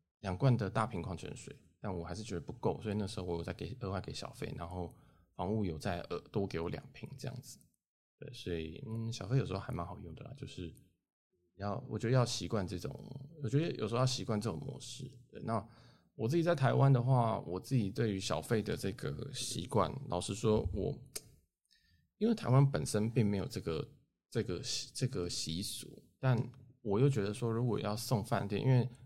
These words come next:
我在台湾，台北住的一些饭店，其实我也有些认识的朋友在饭店业工作，那我就也很不好意思。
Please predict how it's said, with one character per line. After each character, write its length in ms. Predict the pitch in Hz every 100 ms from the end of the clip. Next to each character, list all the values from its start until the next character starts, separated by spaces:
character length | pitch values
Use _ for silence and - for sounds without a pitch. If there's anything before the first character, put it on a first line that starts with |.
| -
我 80 | 107
在 100 | 127
台 140 | 107
湾， 120 | 98
台 140 | - 110
北 100 | 92
住 240 | - 104
的 60 | 90
一 80 |
些 160 | 95 95
饭 180 | 95 90
店， 200 | 98 85
其 100 | 87
实 100 | 95
我 200 | 90 90
也 100 | - - - _ _ _ _ _ -
有 180 | 101 80
些 300 | - 143 147
认 300 | 143 151 104
识 240 | - 120
的 160 | 113 90
朋 360 | - - 82
友 160 | 95 -
在 300 | - 85 82 - _ _
饭 140 | 127 101
店 160 | 95
业 100 | 85
工 220 | - 87
作， 160 | - -
那 140 | 101 120
我 160 | 87
就 140 | 110 113
也 100 | 82
很 160 | -
不 140 | - 98
好 160 | -
意 160 | - 90
思。 200 | -